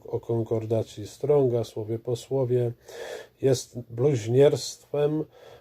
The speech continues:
oszczerstwem, które zasługuje na najwyższe potępienie z jednej strony, a z drugiej strony pokazuje,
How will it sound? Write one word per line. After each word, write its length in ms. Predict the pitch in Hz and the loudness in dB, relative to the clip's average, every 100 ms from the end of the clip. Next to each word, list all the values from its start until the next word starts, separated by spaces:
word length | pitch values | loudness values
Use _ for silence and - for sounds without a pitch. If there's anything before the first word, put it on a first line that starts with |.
| _ | _
oszczerstwem, 1400 | 147 131 - - 147 143 143 - - _ 143 135 135 139 - 135 120 | -2 -2 -4 4 8 8 6 -4 -20 _ -2 -2 -2 -6 -12 -18 -20
które 720 | - - 135 131 123 123 123 120 _ - - - _ - | -20 -4 4 6 6 4 2 -2 _ -20 -20 -20 _ -6
zasługuje 720 | 113 127 - 135 117 135 131 | 2 4 4 0 2 4 6
na 100 | 127 | 6
najwyższe 600 | 123 127 120 135 - 120 | 6 4 4 2 0 -4
potępienie 960 | - 139 131 135 131 - 135 131 127 120 | -2 -2 -2 -2 -2 0 2 4 4 2
z 120 | 104 | 2
jednej 440 | 120 139 131 143 | 2 2 2 0
strony, 500 | 127 - 135 131 135 - | -2 -4 0 4 4 2
a 120 | 107 | -4
z 80 | 98 | -2
drugiej 340 | 120 131 131 | -2 0 0
strony 400 | 120 - 127 123 | 0 -2 0 0
pokazuje, 880 | 120 127 - 127 113 123 117 113 117 | 0 -2 0 0 4 4 4 4 2